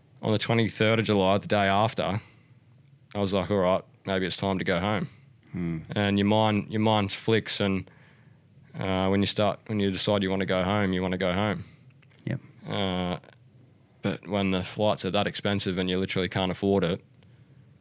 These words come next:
Speaker 1: you're stuck there.
Speaker 2: The mind's a brutal thing, eh?
Speaker 1: Oh, crazy. And just that, yeah, that one moment of finding out the season's gonna end and then you decide you wanna go home and then you just,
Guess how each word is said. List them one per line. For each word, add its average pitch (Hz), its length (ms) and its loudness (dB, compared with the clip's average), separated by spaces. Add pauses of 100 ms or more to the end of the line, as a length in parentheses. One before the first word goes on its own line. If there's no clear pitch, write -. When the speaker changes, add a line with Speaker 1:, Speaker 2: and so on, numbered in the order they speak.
(400)
Speaker 1:
you're - 100 -10
stuck 98 300 -6
there. - 180 -8 (1000)
Speaker 2:
The 104 80 0
mind's 104 260 4
a 85 40 0
brutal 98 220 2
thing, 110 260 2
eh? 107 160 2 (100)
Speaker 1:
Oh, 101 300 0 (800)
crazy. 127 400 2 (240)
And 117 160 2
just 117 160 2
that, 117 200 2 (140)
yeah, 123 140 4
that 98 160 2
one 113 180 4
moment 107 340 4
of 95 140 0
finding 104 360 2
out 95 80 -2
the - 60 -6
season's 104 440 0
gonna 95 180 0
end 95 240 2
and 98 120 2
then 95 160 0
you 92 80 -2
decide 95 320 0
you 95 60 0
wanna 92 140 0
go 92 180 2
home 98 380 0 (840)
and 98 200 -2
then 92 120 0
you 92 80 0
just, - 340 -4